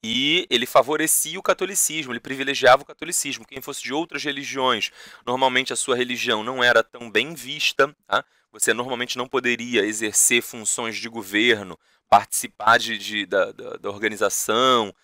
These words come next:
do funcionamento do Estado, se você fosse de outra religião, tá?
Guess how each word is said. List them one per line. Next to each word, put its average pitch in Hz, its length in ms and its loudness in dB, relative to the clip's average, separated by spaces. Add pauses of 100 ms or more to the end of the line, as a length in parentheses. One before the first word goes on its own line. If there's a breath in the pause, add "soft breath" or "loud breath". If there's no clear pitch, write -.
(160)
do 113 100 -20
funcionamento 113 460 -2
do 117 80 -10
Estado, - 400 8
se - 100 -6
você 117 200 -6
fosse - 260 -8
de 110 80 -6
outra 101 220 -6
religião, 131 720 2 (160)
tá? 107 140 -6